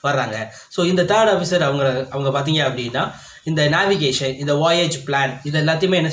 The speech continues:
செஞ்சிருக்கணும் அப்படின்னா தெரிஞ்சிருக்கணும். அதுக்கப்புறம் வந்துட்டு, ஆ, அந்த ஷிப்பை பத்தியான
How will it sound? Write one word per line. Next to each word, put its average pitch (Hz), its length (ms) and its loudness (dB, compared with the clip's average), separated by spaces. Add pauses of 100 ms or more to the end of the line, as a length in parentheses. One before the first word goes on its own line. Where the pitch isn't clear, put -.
செஞ்சிருக்கணும் 139 340 0
அப்படின்னா 131 380 -4
தெரிஞ்சிருக்கணும். 147 580 -2 (200)
அதுக்கப்புறம் 165 640 2
வந்துட்டு, 190 360 -2 (300)
ஆ, 139 280 0
அந்த 160 280 -2
ஷிப்பை 254 120 -2
பத்தியான 175 680 2